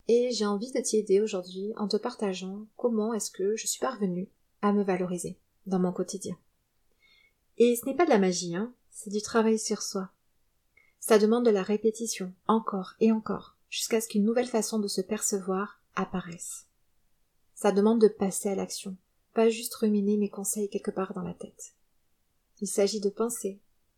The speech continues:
et agir comme on pense. Et justement, le premier partage qui me vient, que j'ai envie de te donner,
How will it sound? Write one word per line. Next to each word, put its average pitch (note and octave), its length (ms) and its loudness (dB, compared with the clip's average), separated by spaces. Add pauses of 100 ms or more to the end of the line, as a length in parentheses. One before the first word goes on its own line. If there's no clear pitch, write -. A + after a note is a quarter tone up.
(180)
et G3+ 220 0
agir G3 440 0 (360)
comme B3 200 -2
on G3+ 140 -2
pense. - 560 -12 (840)
Et G3 140 2
justement, A3+ 600 -2 (540)
le G3 120 4
premier C#4 220 0
partage A3 440 -2
qui - 120 -4
me F#3+ 80 -2
vient, F#3 400 -6 (840)
que G#3 100 2
j'ai G3 120 0
envie G#3 160 -2
de C4 60 -14
te B3+ 80 4
donner, F#3+ 540 0